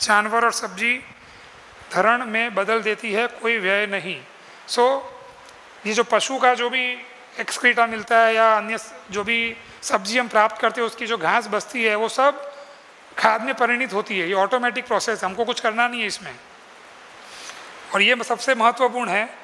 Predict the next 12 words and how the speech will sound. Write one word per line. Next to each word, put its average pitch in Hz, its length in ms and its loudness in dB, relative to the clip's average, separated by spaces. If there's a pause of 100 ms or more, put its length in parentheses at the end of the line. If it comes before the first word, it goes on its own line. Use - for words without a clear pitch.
(240)
सबसे - 340 -2
बड़ी 254 220 2
देखभाल 233 400 2
की 247 160 -8
जाती 240 300 2
है 240 60 0
वर्षा 214 340 2
को 240 120 0
संचित 226 360 -6
करने 214 300 -2
के 202 100 -2
लिए। 165 300 -4